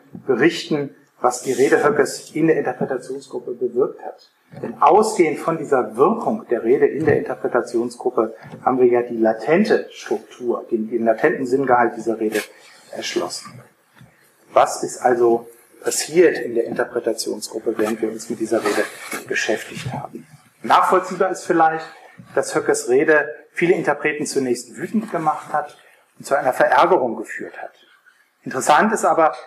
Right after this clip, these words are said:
dass sich im Forschungsprozess relativ zügig das Gefühl ausgebreitet hat, von der Rede selbst klein gemacht zu werden und in eine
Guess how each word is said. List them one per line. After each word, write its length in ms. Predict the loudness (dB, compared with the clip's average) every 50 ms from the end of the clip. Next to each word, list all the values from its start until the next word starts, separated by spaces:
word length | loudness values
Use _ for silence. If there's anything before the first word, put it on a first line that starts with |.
| -20 _ -4
dass 140 | -2 -2 -2
sich 200 | -6 -6 0 2
im 180 | 4 4 4
Forschungsprozess 1080 | 2 4 4 4 4 4 2 0 -2 -2 -4 -8 -10 -12 -12 -10 -6 -8 -8 -8 -4 -2
relativ 400 | 0 0 0 0 -2 -8 -12 -12
zügig 440 | -12 -8 -8 0 2 2 0 0 -8 -16 -16 -16 -18 -4 -4
das 180 | -4 -2 -2
Gefühl 440 | -8 -8 -8 -4 0 4 4 4 4
ausgebreitet 840 | 4 4 4 4 2 2 0 0 2 4 4 4 4 2 -2 -4 -2
hat, 260 | -2 -2 -2 -4 -14 _ _ _ _ _
von 220 | _ -2 0 4 4
der 140 | 4 6
Rede 240 | 6 4 4 2 0
selbst 560 | 2 2 2 2 2 0 -8 -12 -14 -14 -12
klein 600 | -10 -6 2 4 4 4 4 2 -2 -4 -4 -6 -12 _ _
gemacht 420 | -2 0 2 2 2 2 -2 -6 -8
zu 200 | -6 -6 0 2
werden 400 | 4 4 4 4 2 -2 -8 -12 -16 -18 -20 -20 -20 _ _ -2
und 280 | -2 -2 -2 -2 -4 -6
in 140 | -6 -4
eine 420 | 0 0 0 2 4 4 2 2